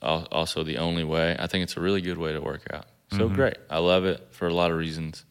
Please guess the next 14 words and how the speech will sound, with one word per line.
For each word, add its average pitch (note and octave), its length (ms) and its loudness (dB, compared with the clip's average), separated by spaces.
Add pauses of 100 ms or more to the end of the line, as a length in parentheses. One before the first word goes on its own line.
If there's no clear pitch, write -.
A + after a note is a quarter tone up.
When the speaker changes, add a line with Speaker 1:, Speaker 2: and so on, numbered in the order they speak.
(500)
Speaker 1:
but D#2 140 0
I'm D#2+ 360 2
not E2 220 -2
clinging D#2+ 400 -4
to D2 160 -6
it C#2 120 -6
as, C#2+ 220 -8
like, C#2+ 160 -10
I C#2 80 -4
have - 280 -8
to - 100 -16
do A1 160 -10
this. - 280 -16
Speaker 2:
Yeah. F2+ 220 -2